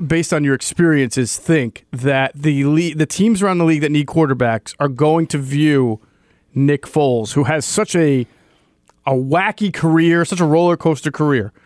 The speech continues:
How do you imagine that being, that, that, that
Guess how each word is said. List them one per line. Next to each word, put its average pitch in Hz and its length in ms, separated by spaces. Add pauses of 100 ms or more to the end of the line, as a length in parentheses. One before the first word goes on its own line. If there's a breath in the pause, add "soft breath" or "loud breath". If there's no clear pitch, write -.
(200 soft breath)
How 156 100
do 180 100
you 190 60
imagine 165 400
that 135 200
being, 143 200
that, 131 220
that, 135 180 (320)
that 131 240